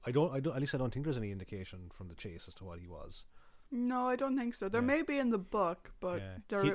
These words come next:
Speaker 2: there, I don't think there was in the episode itself.
Speaker 1: 'Cause, like, he did make reference to the, to the co-, uh, the colonization wars. No,
Speaker 2: Yeah.
Speaker 1: that, that could just be, um, he actually took part in it, or, but anyway, we know that he's a pilot.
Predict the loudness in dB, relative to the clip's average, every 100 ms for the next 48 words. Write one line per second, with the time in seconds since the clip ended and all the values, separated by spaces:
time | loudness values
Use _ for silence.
0 | 2 -2 0 -2 -4 -4 -4 -4 -6 -8
1 | -8 -10 -12 -10 -10 -10 -12 -4 -2 0
2 | 0 2 2 2 0 2 0 2 -2 -4
3 | -4 -4 0 -2 -2 -4 -8 -6 -6 -6
4 | -8 -6 -4 -4 -4 -4 -6 -10 -10 -6
5 | -4 -6 -8 -6 -4 -4 -4 -6 -6 -8
6 | -10 -12 -12 -16 -18 -20 -20 -20 -18 -4
7 | -2 2 2 0 -2 -4 -4 -4 -6 -4
8 | -6 -4 -2 -2 -2 -6 -8 -18 -18 -18
9 | -14 -8 -4 -2 -4 -4 -6 -8 -6 -6
10 | -6 -8 -10 -4 -4 -4 -6 -6 -6 -6
11 | -4 -4 0 2 2 2 0 0 4 4
12 | 2 -4 -6